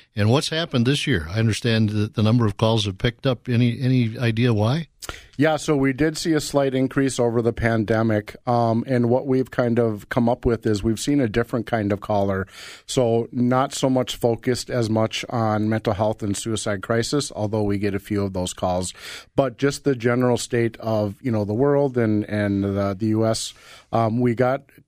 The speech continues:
Speaker 2: callers who just needed a lot more support, um, calling for anything from homelessness to finances to getting set up with care,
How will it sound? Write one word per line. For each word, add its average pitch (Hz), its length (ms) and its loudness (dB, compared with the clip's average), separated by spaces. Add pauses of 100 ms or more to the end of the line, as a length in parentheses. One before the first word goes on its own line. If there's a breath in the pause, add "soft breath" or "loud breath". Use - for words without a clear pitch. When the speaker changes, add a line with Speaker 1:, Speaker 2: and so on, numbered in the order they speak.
(240)
Speaker 2:
callers 139 460 0
who 123 100 0
just 117 180 0
needed 120 220 0
a 117 60 4
lot 110 260 2
more 113 180 2
support, 117 640 -2 (380 loud breath)
um, 113 260 2
calling 123 480 2
for 117 400 0
anything 120 640 0
from 110 480 0
homelessness 117 720 0
to 110 100 -6
finances 110 800 -2
to 107 160 -6
getting 104 260 -4
set 104 300 -2
up 107 180 -2
with 98 160 -8
care, 113 340 0